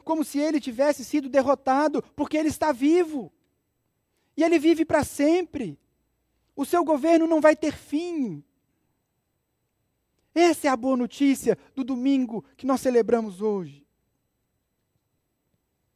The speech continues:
Ele está vivo. Nós temos que parar de conduzir a nossa vida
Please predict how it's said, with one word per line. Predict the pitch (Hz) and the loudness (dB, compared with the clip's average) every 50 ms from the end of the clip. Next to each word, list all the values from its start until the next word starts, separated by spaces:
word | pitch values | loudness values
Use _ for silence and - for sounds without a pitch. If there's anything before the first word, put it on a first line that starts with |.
| _ _ _ _ _ _ _ _ _ _ _ _ _ _ _ _ | _ _ _ _ _ _ _ _ _ _ _ _ _ _ _ _
Ele | 220 233 233 | -6 -6 -6
está | 214 - - 233 220 | -6 -6 -6 -6 -6
vivo. | 151 139 131 160 185 202 202 185 156 143 135 _ _ _ _ _ _ _ _ _ _ _ _ _ _ _ _ _ _ _ _ _ _ _ _ _ _ _ _ _ _ _ _ _ _ _ _ _ _ _ _ _ _ _ _ _ _ _ _ _ _ _ _ | -6 -8 -10 -8 -8 -6 -8 -8 -10 -16 -20 _ _ _ _ _ _ _ _ _ _ _ _ _ _ _ _ _ _ _ _ _ _ _ _ _ _ _ _ _ _ _ _ _ _ _ _ _ _ _ _ _ _ _ _ _ _ _ _ _ _ _ _
Nós | - 247 - | -8 -8 -4
temos | - 262 240 - | -4 -4 -4 -4
que | - - | -8 -12
parar | - - 233 220 185 190 196 202 196 190 170 143 - _ _ _ _ _ _ _ _ _ _ _ _ | -10 -8 -6 -4 -4 -4 -4 -4 -6 -8 -8 -12 -14 _ _ _ _ _ _ _ _ _ _ _ _
de | 170 196 | -14 -12
conduzir | - - 240 220 208 208 180 196 208 | -6 -6 -4 -4 -4 -6 -6 -6 -6
a | 208 | -4
nossa | 214 202 - - 190 | -6 -6 -6 -8 -8
vida | 165 160 180 190 180 170 156 165 151 | -8 -8 -8 -8 -8 -10 -12 -16 -20